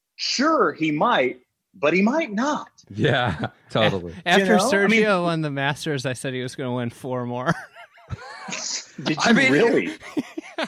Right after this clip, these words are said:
Speaker 2: It's such a device that I will cop to it. When I was, like, really starting young and write, young, earliest days of writing, like, you just have to find a way to frame, like, otherwise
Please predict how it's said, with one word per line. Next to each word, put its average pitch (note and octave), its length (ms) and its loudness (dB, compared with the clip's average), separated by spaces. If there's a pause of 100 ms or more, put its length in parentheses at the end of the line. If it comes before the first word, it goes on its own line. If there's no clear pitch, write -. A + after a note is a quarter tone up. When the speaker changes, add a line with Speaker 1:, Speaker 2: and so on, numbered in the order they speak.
(800)
Speaker 2:
It's D#3+ 220 2
such - 380 0
a B3 60 2
device A#2 680 2 (100)
that A#2 200 4
I C3 180 4
will B2+ 200 4
cop G#2 380 2
to G2 140 2
it. F#2 200 -2
When A#2+ 180 0
I C#3 60 2
was, A2+ 160 2
like, G2 200 -2 (180)
really A2+ 420 2
starting G#2+ 480 0
young A2 420 2
and G2+ 140 2
write, G#2 360 4
young, G#2+ 580 2
earliest A2+ 420 4
days G#2+ 200 2
of F#2+ 100 2
writing, F#2+ 380 2
like, E2+ 260 -2 (760)
you G3 120 2
just A#3 180 0
have B3 140 2
to B3 80 -2
find D#3 340 0
a D3 40 4
way D3 120 6
to B2 80 2
frame, A#2 440 2
like, G#2+ 220 2
otherwise A2+ 640 2